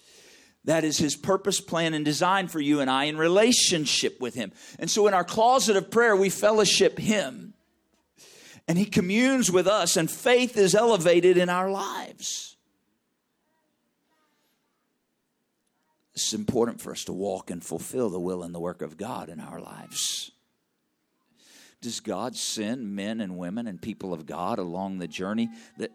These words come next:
speak rhema into our lives? Absolutely. We understand that that's his plan as well.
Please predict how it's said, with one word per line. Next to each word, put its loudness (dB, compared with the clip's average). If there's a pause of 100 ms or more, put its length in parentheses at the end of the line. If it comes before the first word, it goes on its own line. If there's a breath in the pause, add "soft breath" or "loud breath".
speak -2
rhema -2
into -2
our 2
lives? -4 (220)
Absolutely. -2
We -2
understand -6
that -12
that's -4
his -2
plan -8
as -12
well. -14